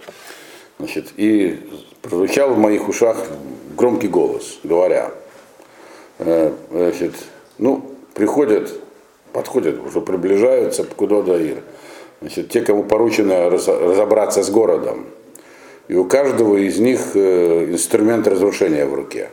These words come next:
То есть, другими словами, о чем он говорит, это всё происходит до разрушения. Говорит, уже я послал туда посланника, то есть малахим. Э, ну,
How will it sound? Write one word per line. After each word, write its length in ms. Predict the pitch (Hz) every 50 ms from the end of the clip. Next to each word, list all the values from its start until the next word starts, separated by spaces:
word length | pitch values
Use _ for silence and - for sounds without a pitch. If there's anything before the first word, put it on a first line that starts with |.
| - -
То 80 | - 107
есть, 80 | 107
другими 260 | 123 147 185 185 165
словами, 680 | 143 - 131 135 135 139 139 135 131 123 117 113 107 104 - -
о 80 | - -
чем 160 | - 101 101
он 60 | 101
говорит, 300 | 98 98 95 95 98 92 95 - - - - - - - -
это 100 | - -
всё 120 | - 127 117
происходит 380 | 120 123 113 - 127 117 104
до 100 | 127 165
разрушения. 560 | 160 123 98 85 76 - - - 60 - - 62
Говорит, 220 | 64 71 71 -
уже 220 | 104 110 127 160 160
я 160 | 151 139 123
послал 560 | - - 113 - - 147 143 135 110 98 -
туда 420 | 92 87 78 73 62 60 52 - - - - - - - _ _
посланника, 520 | - - - 139 160 196 202 180 151 - 95
то 120 | - 95
есть 140 | 87 82 -
малахим. 560 | 101 107 110 117 120 117 - 80 65 - - - - - - - - - - - - - - - - - -
Э, 200 | - 82 78 73 80
ну, 360 | 104 110 82 - - -